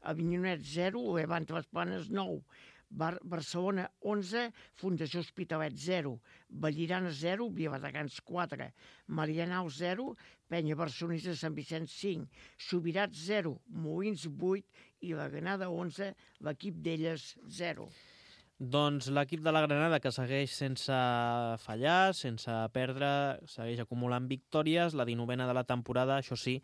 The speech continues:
Speaker 2: el Molins també, i el Barça tampoc para de, de guanyar, vint i una victòries en vint i un partits que s'han jugat. Això fa que sigui el líder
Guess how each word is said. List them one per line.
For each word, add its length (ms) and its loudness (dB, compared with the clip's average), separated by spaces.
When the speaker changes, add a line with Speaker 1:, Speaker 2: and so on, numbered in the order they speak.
Speaker 2:
el 160 0
Molins 320 2
també, 460 4
i 560 0
el 140 2
Barça 260 0
tampoc 300 -2
para 240 -2
de, 140 -2
de 100 -2
guanyar, 320 0
vint 220 0
i 80 0
una 640 0
victòries 500 0
en 140 0
vint 180 -2
i 80 0
un 80 -2
partits 400 -4
que 160 -2
s'han 240 0
jugat. 380 6
Això 300 2
fa 240 6
que 160 -4
sigui 160 2
el 160 4
líder 160 4